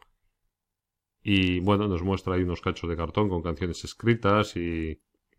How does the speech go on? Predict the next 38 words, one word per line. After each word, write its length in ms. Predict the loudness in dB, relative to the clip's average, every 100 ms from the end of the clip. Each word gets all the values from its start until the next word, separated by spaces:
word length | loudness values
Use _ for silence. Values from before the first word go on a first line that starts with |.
| _ _ _
y 60 | 0
bueno, 200 | 2 2
es 120 | 2
otra, 400 | 2 2 2 0 -2
otro 260 | -2 -2
rinconcito 600 | -2 0 -2 -2 0 0
de, 320 | 0 0 -2
de 100 | -4
su 160 | -4 -2
casa 300 | -4 -2 -2
que 100 | -2
tenemos 500 | -2 -2 -2 -4 -8 -16 -20 _ _ _
oportunidad 640 | -4 -2 -2 -4 -4 -4
para 180 | -6 -2
ver. 240 | -2 -2 -10 -20 _ _ -16 -16 -16 -20 _ _ _
Luego 240 | 0 2 4
también 240 | 4 4
cuando, 540 | 2 0 0 -2 -2 -2
estando 300 | 0 2 4
ya 120 | 4
en 80 | 2
el, 320 | 2 2 2
en 80 | 0
el 120 | -2
cementerio 440 | -2 -2 0 2
de 60 | 2
San 160 | 0
Francisco, 640 | -2 -2 0 0 0 -4 -4 -16 _
también 200 | -2 2
le 60 | 2
pregunta 380 | 2 2 2 2
por 140 | 0
el 100 | 2
tema 420 | 2 2 2 2
Dolores 400 | 2 2 2 0
se 80 | -2
llamaba 280 | 0 4 6
Lola, 360 | 6 4 2